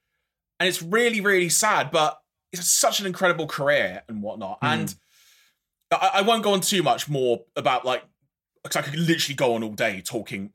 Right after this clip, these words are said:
Speaker 1: on the, the sort of the, the, uh, the subject that I'm on. But
Speaker 2: Mm.
Speaker 1: suffice to say, if you are not familiar with Scott Hall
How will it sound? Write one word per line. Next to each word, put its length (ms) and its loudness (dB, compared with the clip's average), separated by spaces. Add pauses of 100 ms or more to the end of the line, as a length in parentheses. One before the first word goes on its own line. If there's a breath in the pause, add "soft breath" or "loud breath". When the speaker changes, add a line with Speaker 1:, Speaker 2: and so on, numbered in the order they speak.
Speaker 1:
on 180 -6
the, 140 -8
the 100 -10
sort 200 -10
of 100 -18
the, 260 -4 (540)
the, 220 0
uh, 160 4
the 80 -8
subject 420 -2
that 160 -8
I'm 220 -2
on. 220 -2
But 280 0 (460 loud breath)
Speaker 2:
Mm. 40 -2
Speaker 1:
suffice 320 4
to 80 -6
say, 300 2
if 160 -6
you 120 2
are 120 4
not 400 4
familiar 600 0
with 180 -8
Scott 320 0
Hall 580 -8